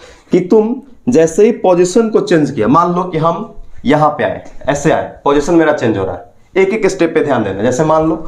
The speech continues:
कि मैं यहाँ हूँ, अभी मेरा position यहाँ है, मैं यहाँ आ गया, position मेरा change हुआ, ठीक है, वहाँ से अब मैं यहाँ आ गया, ये मेरी position change हुई। लगातार अगर मेरी position को change करोगे तो हम displacement में आ गए, Position का चेंज किए तो displacement।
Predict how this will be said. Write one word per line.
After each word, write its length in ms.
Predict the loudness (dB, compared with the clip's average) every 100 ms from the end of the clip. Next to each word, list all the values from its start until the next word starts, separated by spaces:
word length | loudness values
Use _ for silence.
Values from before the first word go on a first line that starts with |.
| 2 4 4
कि 60 | 4
मैं 160 | 4
यहाँ 300 | 2 0 -2
हूँ, 200 | -6 -8 -2
अभी 160 | 0 2
मेरा 180 | 2
position 400 | 2 0 0 0
यहाँ 160 | 0 -2
है, 400 | -4 -14 -16 -16 -16 -2 0 2
मैं 140 | 2
यहाँ 200 | 2 2
आ 60 | 0
गया, 220 | -2 -8 -6
position 300 | -4 -2 0
मेरा 180 | 2 4
change 300 | 2 0 -2
हुआ, 220 | -6 -10 -14 _ _
ठीक 120 | -2 0
है, 80 |
वहाँ 240 | 2 2 2
से 140 | 2
अब 80 | 0
मैं 300 | 2 -2 -2
यहाँ 240 | -2 2 0
आ 100 | -2
गया, 120 | -8 -16 _ _ _ -20 -6
ये 120 | 0 2
मेरी 160 | 2
position 420 | 2 0 0 -4
change 260 | -2 -4 -4
हुई। 140 | -12 -20 -20 -20 _ 0
लगातार 600 | 2 2 0 0 0 0 -2 -2
अगर 240 | 0 2
मेरी 240 | 4 4
position 540 | 4 2 0 -2 -2 0
को 100 | -2
change 320 | 2 2 2
करोगे 360 | 2 2 2 -2 -10 -10 -8
तो 60 | -6
हम 140 | -4
displacement 680 | -4 -2 0 0 -2 -2 0
में 60 |
आ 80 | -2
गए, 120 | -2 -6 -2
Position 400 | 0 0 -2 0
का 120 | 0
चेंज 320 | 0 -2 -2
किए 220 | -4 -2 -2
तो 120 | 0
displacement। 720 | -2 -2 -2 -2 -2 -12